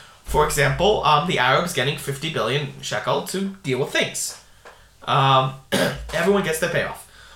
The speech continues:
So the second solution is raising taxes. Now, the issue that they found is they promised on many, many, many occasions that they will not raise taxes. So,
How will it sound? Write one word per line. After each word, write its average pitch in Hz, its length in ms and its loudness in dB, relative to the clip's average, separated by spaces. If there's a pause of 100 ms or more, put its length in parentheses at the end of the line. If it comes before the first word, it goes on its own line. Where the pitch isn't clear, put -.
So 254 280 4
the 233 80 0
second 320 280 2
solution 190 340 -2
is 190 120 -4
raising 165 260 -2
taxes. - 560 0 (340)
Now, 160 160 0
the - 120 -2
issue 254 300 0
that 190 160 0
they 165 120 0
found 127 380 -2
is - 480 -2 (380)
they 180 160 2
promised 196 560 4
on 170 220 0
many, 165 340 -2
many, 143 420 -4
many 117 300 -4
occasions 208 500 -4
that 175 120 -4
they 151 220 -4
will 120 140 -4
not 123 180 -2
raise 110 200 -8
taxes. - 580 -2 (440)
So, - 480 2